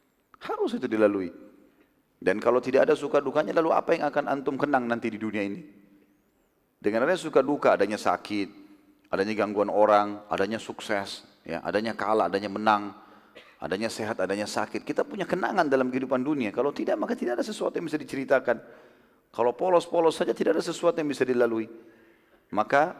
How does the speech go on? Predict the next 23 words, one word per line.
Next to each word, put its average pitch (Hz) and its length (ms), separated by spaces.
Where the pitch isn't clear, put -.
tetap 151 320
kita 135 160
berpegang 113 480
pada 113 320
firman 117 320
Allah 120 320
Subhanahu 113 380
wa 117 40
taala 110 140
dalam 104 160
surah 117 400
Maryam. 107 560
Renungi 127 340
baik-baik 107 380
ayat 98 240
ini. 127 160
Allah 117 240
Subhanahu 104 260
wa 110 60
taala 107 100
berfirman, 104 460
"A'udzubillahi 101 560
minasyaitonirrajim. 101 1040